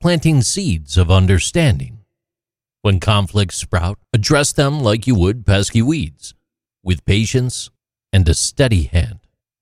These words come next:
Think of peace like a team sport. It's not about who wins or loses, but about playing together. Sometimes you might need to prune your own actions to keep the harmony intact.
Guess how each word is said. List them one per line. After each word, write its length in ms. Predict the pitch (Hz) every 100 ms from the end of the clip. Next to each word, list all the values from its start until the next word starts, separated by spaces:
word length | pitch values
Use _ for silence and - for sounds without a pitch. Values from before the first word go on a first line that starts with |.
| _ _ _ _ _ _ _ _
Think 160 | 208 190
of 160 | 190
peace 380 | - 185 180 -
like 220 | 151 160
a 40 | 170
team 320 | - 208 185
sport. 460 | - - 80 120 - - _ _
It's 180 | 127 95
not 220 | 123 123
about 240 | 131 123 107
who 100 | 120
wins 420 | 110 110 123 120
or 80 | 120
loses, 680 | 92 87 87 82 104 131 117
but 180 | 120
about 320 | 110 120 120 -
playing 320 | 147 147 143
together. 480 | 95 80 76 117 - _ _ _ _ _ _ _
Sometimes 580 | - 107 87 92 92 120
you 80 | 107
might 160 | 87 98
need 180 | 107 101
to 60 |
prune 520 | 87 - 92 98 127
your 180 | 110 95
own 180 | 98 107
actions 540 | 98 120 - 92 85
to 100 | -
keep 220 | 98 185 -
the 120 | 92
harmony 440 | 101 92 90 92
intact. 640 | 90 - 151 131 123 _